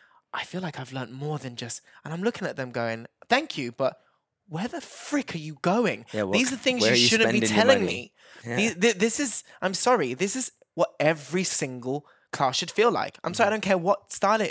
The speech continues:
Speaker 1: is. Who are you going to?
Speaker 2: Yeah, where are you putting your money?
Speaker 1: I, and I, I, I, honestly, I get these, uh, th-, these people saying this to me, and I'm like,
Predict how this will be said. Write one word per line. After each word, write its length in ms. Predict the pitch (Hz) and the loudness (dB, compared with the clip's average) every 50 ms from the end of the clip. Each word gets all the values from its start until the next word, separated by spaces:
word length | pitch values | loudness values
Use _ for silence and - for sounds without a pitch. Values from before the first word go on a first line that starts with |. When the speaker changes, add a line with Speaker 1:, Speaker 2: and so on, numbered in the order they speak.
| 117 113 | -4 -6
Speaker 1:
is. 80 | 110 - - - - - - _ _ _ _ _ _ _ - - - | -6 -8 -16 -20 -20 -20 -20 _ _ _ _ _ _ _ -16 -6 -2
Who 500 | 233 269 320 359 330 294 147 214 294 - _ _ _ _ | 2 4 6 6 6 4 0 -2 -6 -10 _ _ _ _
are 80 | - 233 254 | -2 -2 0
you 40 | 311 | 2
going 280 | - 370 427 480 453 - - | 2 2 2 2 2 0 -2
to? 180 | 160 107 117 - - _ | -4 -4 -8 -10 -12 _
Speaker 2:
Yeah, 260 | - 107 113 110 110 - 110 | -4 -4 -4 -4 -6 -8 -2
where 120 | 117 113 117 | 2 2 4
are 120 | 120 120 120 | 4 2 0
you 60 | 113 | 0
putting 260 | - 123 107 107 104 | 0 -2 -2 -2 -2
your 100 | 98 95 98 95 | -2 -2 -2 -4
money? 220 | 92 92 90 92 _ _ _ _ _ _ _ _ _ _ _ _ _ - - | -4 -6 -10 -14 _ _ _ _ _ _ _ _ _ _ _ _ _ -8 -6
Speaker 1:
I, 100 | - - - | -4 0 2
and 100 | 240 262 | 2 2
I, 40 | 247 - | 2 0
I, 100 | - - - - | 0 -2 -2 -2
I, 80 | 240 240 - - - - _ _ 233 | -6 -6 -8 -12 -16 -16 _ _ 0
honestly, 280 | 240 262 254 - - 165 | 0 0 0 -2 0 2
I 80 | 151 156 | 0 2
get 200 | - 226 - - | 2 -2 -2 -2
these, 160 | 349 185 - - 175 | -6 -8 -6 -6 -8
uh, 80 | 165 - - - _ - | -8 -8 -12 -18 _ -20
th-, 120 | - - _ _ _ _ | -20 -20 _ _ _ _
these 200 | 214 208 208 - | -12 -10 -10 -8
people 280 | - 233 220 - 220 | -8 -10 -8 -8 -8
saying 220 | 196 - 202 208 202 | -6 -6 -6 -6 -6
this 120 | 196 - | -8 -10
to 100 | - 156 | -10 -8
me, 60 | 147 139 | -10 -8
and 80 | 139 | -8
I'm 120 | 139 147 156 | -8 -8 -8
like, 200 | 139 117 - | -8 -10 -10